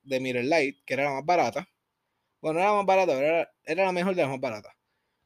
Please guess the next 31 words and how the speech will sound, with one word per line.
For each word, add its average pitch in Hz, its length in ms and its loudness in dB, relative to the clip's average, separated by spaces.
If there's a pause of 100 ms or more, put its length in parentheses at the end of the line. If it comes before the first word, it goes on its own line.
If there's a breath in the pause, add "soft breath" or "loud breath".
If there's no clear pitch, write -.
(380)
Twenty-four 180 440 0
pack, 214 280 4
y 139 120 -2
llegaba 131 380 2
a 180 60 4
casa, 214 500 2 (260)
al 135 120 2
apartamento, 143 500 0
a 165 60 2
jugar 151 280 2
Xbox 226 460 0
y - 80 -6
a 135 80 -2
beber 131 180 -4
cerveza. 113 480 -10 (1300)
En 139 140 -6
mi, 139 200 -4
en 139 200 0
mi, 131 380 -2
en 143 160 -2
mis 123 140 -4
viernes, 123 360 0
eso 123 140 -2
eran 202 160 2
mis 139 120 -2
viernes. 123 380 -2 (720)
Y 127 80 -4
es 135 80 -6
como 196 240 0
que, 120 320 -2
¿qué, 185 640 -2